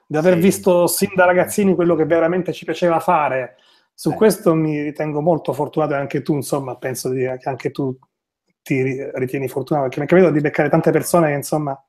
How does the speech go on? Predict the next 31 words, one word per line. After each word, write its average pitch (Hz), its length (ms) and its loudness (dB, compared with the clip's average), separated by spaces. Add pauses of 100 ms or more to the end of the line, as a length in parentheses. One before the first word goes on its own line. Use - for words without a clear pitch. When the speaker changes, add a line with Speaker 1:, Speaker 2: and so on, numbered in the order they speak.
(960)
Speaker 1:
non 151 140 -2
sanno 165 280 4
Speaker 2:
Anche 156 160 0
Speaker 1:
ancora 170 200 6
cosa 170 220 4
vogliono 156 380 0
fare. 147 360 2 (120)
Speaker 2:
Guarda, 156 260 -8
la 131 420 -20
mia 180 120 -20
ultima 165 360 -12
domanda 113 540 -8
per - 240 -18
te 90 460 -12
Speaker 1:
Sì. 285 80 -4
Speaker 2:
è 254 160 0
questa, 107 460 -12 (220)
una 113 100 -20
cosa 120 220 -16
che 107 140 -20
affronto 101 480 -18
molto 98 540 -16
ultimamente. 92 1120 -16 (720)
Penso 151 340 -12
che 151 140 -16
oggi 156 340 -16
su 139 180 -20
internet 123 760 -18
c'è - 220 -18
di 104 300 -16
tutto 131 640 -20